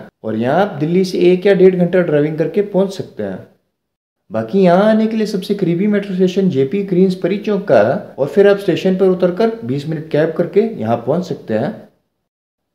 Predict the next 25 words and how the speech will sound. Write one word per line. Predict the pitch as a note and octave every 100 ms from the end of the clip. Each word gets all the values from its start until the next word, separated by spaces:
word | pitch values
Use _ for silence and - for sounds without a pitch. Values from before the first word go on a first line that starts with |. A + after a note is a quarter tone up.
| -
तो | A#2
अगर | A#2+ F#3+
आप | G3+ G3
यहाँ | F#3 C#3+
आना | D#3
चाहते | F#3 D3 -
हैं | A#2+ B2+ F3+ - -
तो |
मैंने | A#2+ A#2+ B2+
इस |
जगह | A#2 A#2+ B2+
की | C#3
लोकेशन | A#2+ A#2 A#2+ E3+
का | F#3
लिंक | F3+ F3+ F3
अपने | F3 F3
इस | E3
वीडियो | D#3 D#3
के | D#3+
डिस्क्रिप्शन | E3+ C3 - B2+ - G3
में | F#3
भी | C#3+
दे | G#2
रखा | G#2 G2+ G2+
है। | F#2